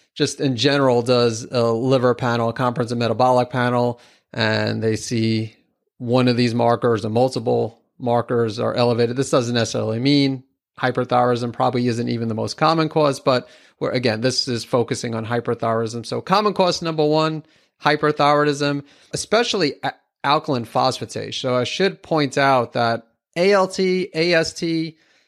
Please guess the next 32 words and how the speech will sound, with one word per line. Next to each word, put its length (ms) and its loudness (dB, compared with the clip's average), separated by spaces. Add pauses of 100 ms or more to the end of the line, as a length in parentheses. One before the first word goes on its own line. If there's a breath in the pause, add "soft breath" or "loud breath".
(100)
sometimes 720 -2
we 220 -2
do 200 0
see 440 -4
elevated 540 2
A 180 2
L 100 4
T 340 -4
and 240 -2
or 180 2
A 140 2
S 200 0
T 260 -2
with 180 -4
people 240 -6
with 120 -2
hyperthyroidism 1120 0 (200 soft breath)
who 100 2
are 160 2
not 260 2
taking 300 0
antithyroid 560 0
medication. 560 -2
That's 200 2
actually 440 -2 (200 soft breath)
common 240 0
cause 220 -2
number 160 -4
two, 260 0
taking 340 -4
antithyroid 520 -2
medication. 640 -2